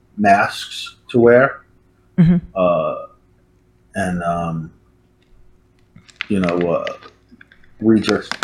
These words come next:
Speaker 1: wore this whenever we could, but didn't realize the severity of what was going on in the air. And a lot of guys have passed away, like I said, from, uh,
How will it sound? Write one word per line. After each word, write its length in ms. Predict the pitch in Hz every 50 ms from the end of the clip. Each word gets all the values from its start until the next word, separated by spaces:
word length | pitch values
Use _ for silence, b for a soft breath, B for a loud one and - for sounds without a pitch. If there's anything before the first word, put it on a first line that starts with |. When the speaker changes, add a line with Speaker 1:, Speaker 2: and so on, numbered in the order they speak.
| 104 104
Speaker 1:
wore 220 | 104 123 135 131
this 320 | 127 117 107 - - - -
whenever 440 | 104 104 110 110 117 117 110 110 107
we 140 | 98 95 - -
could, 380 | - 147 135 113 78 - - -
but 180 | - 90 - - - - - - _ _ _ _ _ - 95 -
didn't 240 | - 120 - 107 104
realize 480 | 104 113 117 117 110 101 98 95 92 - -
the 60 | 92
severity 600 | - - 107 95 110 107 107 110 110 107 101 92 87
of 120 | 85 85
what 180 | 95 95 - -
was 140 | 92 87
going 320 | - - 98 90 90 90 92
on 240 | 95 92 92 92 87
in 80 | 82
the 160 | 82 82 85
air. 300 | 87 85 78 76 - _ _ _ _ _ _ _ _ _ _ _ _ _ _ _ _ _ -
And 240 | 82 85 87 85 78
a 60 | 78
lot 380 | 78 80 82 98 113 123 123
of 120 | 131 120 -
guys 340 | 131 127 127 123 113 - -
have 160 | 95 - -
passed 320 | 120 107 101 98 - -
away, 460 | 113 104 107 104 98 92 90 85 85 - - - 92
like 200 | 92 87 - 90
I 60 | 85
said, 320 | - - - 101 92 90 - -
from, 220 | - 85 80 80 80
uh, 220 | 78 80 78 78